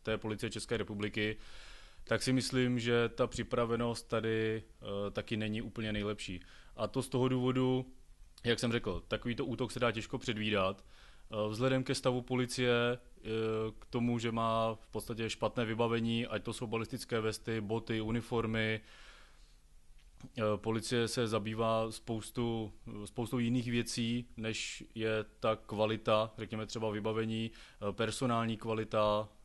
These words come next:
a podobné věci. Eh, například zaregistroval jsem, eh, vlastně, že pan premiér Bohuslav Sobotka spolu s ministrem vnitra a policejním prezidentem řekli, že následně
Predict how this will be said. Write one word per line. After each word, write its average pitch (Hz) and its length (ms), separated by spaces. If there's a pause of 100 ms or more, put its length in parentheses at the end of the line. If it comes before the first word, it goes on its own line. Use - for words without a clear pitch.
(200)
a 98 320
podobné 107 360
věci. 113 440 (1040)
Eh, - 20 (280)
například 117 420
zaregistroval 110 680
jsem, 113 520
eh, - 120 (600)
vlastně, 98 240
že 104 200
pan 101 340
premiér 107 500
Bohuslav 101 340
Sobotka 107 640
spolu 107 320
s 101 40
ministrem 107 420
vnitra 107 240
a - 20
policejním 107 400
prezidentem 104 540
řekli, 107 400 (800)
že 110 360 (260)
následně 123 920